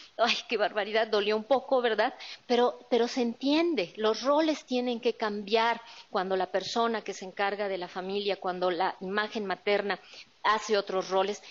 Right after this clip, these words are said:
pues ya no puede ser exactamente igual, ¿verdad? Ya no es la sopita calientita y la cama tendidita y la ropa planchada y almidonada,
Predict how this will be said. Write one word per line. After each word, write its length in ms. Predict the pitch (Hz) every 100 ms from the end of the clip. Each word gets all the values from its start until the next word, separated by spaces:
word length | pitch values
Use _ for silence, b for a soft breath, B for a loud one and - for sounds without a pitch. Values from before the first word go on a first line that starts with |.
| B B
pues 180 | 233 226
ya 160 | 277
no 120 | 302 330
puede 340 | 285 311 302
ser 240 | - 294
exactamente 760 | 302 269 285 - 277 262 277 269
igual, 260 | 240 294 311
¿verdad? 180 | 226
Ya 160 | 233 247
no 80 | 247
es 60 |
la 120 | 247 247
sopita 460 | 226 - 233 254
calientita 720 | 240 220 214 202 - 233 -
y 60 | 220
la 120 | 202
cama 240 | 214 214
tendidita 640 | 208 202 196 196 190 220 214
y 60 | 208
la 120 | 190
ropa 340 | 196 196 202
planchada 500 | 202 190 190 202 202
y 80 | 196
almidonada, 640 | 185 196 185 196 202 214